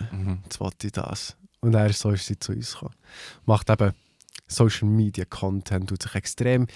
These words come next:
Speaker 2: reinfuchsen, wirklich sehr grundlegend damit auseinandersetzen und durch das ist es,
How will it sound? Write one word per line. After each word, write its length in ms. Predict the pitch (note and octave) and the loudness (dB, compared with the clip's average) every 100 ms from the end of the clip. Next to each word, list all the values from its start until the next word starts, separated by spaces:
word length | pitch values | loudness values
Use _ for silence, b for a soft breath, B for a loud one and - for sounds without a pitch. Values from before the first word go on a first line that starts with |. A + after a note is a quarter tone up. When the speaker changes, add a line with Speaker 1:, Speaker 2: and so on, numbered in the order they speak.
| B B C3+ | B B 2
Speaker 2:
reinfuchsen, 720 | B2+ A#2 - A#2+ - - A#2+ | 4 4 4 2 2 0 2
wirklich 200 | A2+ - | 2 -2
sehr 300 | - - B2+ | -4 -2 -2
grundlegend 880 | - B2+ C3 C#3 B2+ B2 A#2+ B2 - | -2 2 4 6 4 2 2 0 0
damit 420 | A2+ A#2 A#2+ - B B B B A#2+ | 4 4 4 -4 B B B B 2
auseinandersetzen 1200 | A2+ A2+ G#2 A#2+ C3 - A2+ A#2 - C3 B2 | 6 6 8 6 4 4 2 2 2 4 4
und 220 | G#2+ A2 - | 4 0 0
durch 80 | G#2+ | 0
das 340 | A2+ - - _ | 0 -2 -10 _
ist 200 | - G#2+ | -4 -2
es, 280 | G#2 - - | -2 -4 -8